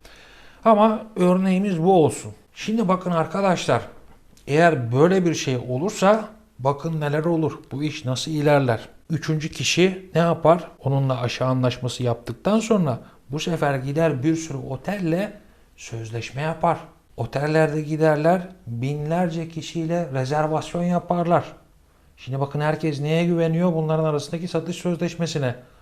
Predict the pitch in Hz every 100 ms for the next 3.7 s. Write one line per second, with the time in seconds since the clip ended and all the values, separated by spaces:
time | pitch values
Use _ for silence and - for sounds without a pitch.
0 | - - 143 165 151 - 175 185 185 190
1 | 190 190 185 170 - - _ _ _ -
2 | 127 139 147 160 170 175 - - - 117
3 | - 139 135 139 139 147 170